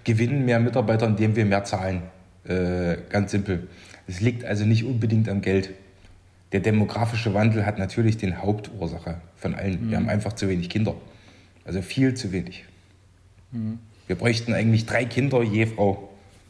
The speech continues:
Speaker 2: Und könnte man das, ähm, also hilft da sozusagen der Ansatz, den ihr, also aus deiner Sicht hilft dann der Ansatz, den ihr habt, ähm, um da Abhilfe zu schaffen? Ich meine, gut, klar, wenn man Effizienz erhöht, braucht man weniger Menschen hinterher, die,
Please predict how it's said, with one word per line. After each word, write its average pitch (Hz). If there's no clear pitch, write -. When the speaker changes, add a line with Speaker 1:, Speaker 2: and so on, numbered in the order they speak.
Speaker 2:
Und -
könnte 160
man 165
das, 156
ähm, 139
also 139
hilft 160
da 180
sozusagen 147
der 143
Ansatz, 151
den 143
ihr, 151
also 139
aus -
deiner 160
Sicht 139
hilft 151
dann 147
der 131
Ansatz, 156
den 131
ihr 151
habt, -
ähm, 135
um 131
da 120
Abhilfe 175
zu -
schaffen? 170
Ich 127
meine, 147
gut, 135
klar, 131
wenn 123
man 127
Effizienz 127
erhöht, 147
braucht 123
man 131
weniger 127
Menschen 135
hinterher, 113
die, 110